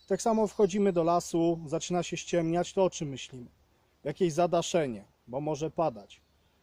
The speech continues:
To też jest kwestia psychiki, czyli to, czy wy podchodzicie do tematu, e, rozwojowego, myśląc szerokościowo, to też jest psychika. To jest element, który świadczy o waszej inteligencji, o tym, że inaczej postrzegacie świat.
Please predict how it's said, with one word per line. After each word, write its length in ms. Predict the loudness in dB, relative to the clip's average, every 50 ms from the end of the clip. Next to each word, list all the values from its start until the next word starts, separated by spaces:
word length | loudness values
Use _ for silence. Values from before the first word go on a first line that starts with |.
| _ _ _
To 80 | -10
też 220 | 0 2 2 2 2
jest 140 | 0 -2 -2
kwestia 380 | -4 -6 -6 -4 -2 -4 -4
psychiki, 580 | -4 -2 -2 -2 0 0 -4 -6 -8 -12 -14 -14 _ _ _ _
czyli 440 | -16 -12 -10 -10 -8 -8 -10 -10 -12 -12 -14 -14 -14 -4 _
to, 280 | 4 6 6 4 2 -4 _ _
czy 160 | -14 -12 -4
wy 120 | -4 -4 -2
podchodzicie 580 | -2 -6 -4 -4 -6 -6 -6 -8 -6 -4 -4
do 100 | -4 -4
tematu, 500 | -6 -4 -2 -2 -2 -4 -2 -4 -6 -6 -6 _ _ _ _ -20 -20 -20 -20 -18 -8
e, 260 | -4 -4 -2 0 0 0
rozwojowego, 840 | 0 -2 -2 0 2 2 2 4 4 2 2 2 2 0 0 0 -4 -10 _ _ _ -8
myśląc 720 | -2 0 0 0 0 -4 -6 -8 -8 -10 -12 -16 -20 -20 _ _ -20 -20 -20 -20
szerokościowo, 920 | -16 -6 0 2 4 4 4 2 2 -2 -4 -2 -2 -2 -2 0 0 -2 -2 -2 _ _ _ _ _ -16
to 80 | -8
też 140 | -6 -4 -4
jest 120 | -4 -6
psychika. 460 | -6 -8 -8 -8 -8 -10 -12 -16 -20 -20 _ _ _ _ _ _ _ _ _ _ _
To 60 | -10
jest 160 | -10 -8 -4 0
element, 420 | 2 2 2 2 0 -4 -8 -12 _ _ _ _ _ _ _ _ _ _
który 320 | _ -6 -4 -2 -4 -4
świadczy 400 | -6 -2 -2 -2 -2 -2 0 0
o 40 | 0
waszej 280 | 2 0 0 0 0 -2
inteligencji, 680 | 0 -2 -4 -4 -4 -4 -2 -2 -2 -4 -2 -2 -2 -2
o 120 | -2 -4
tym, 180 | -6 -6 -6 -4
że 140 | -4 -4 -4
inaczej 280 | -4 -4 -4 -6 -10
postrzegacie 520 | -10 -10 -10 -10 -6 -6 -6 -4 -4 -6 -8
świat. 320 | -4 -4 -4 -4 -4 -10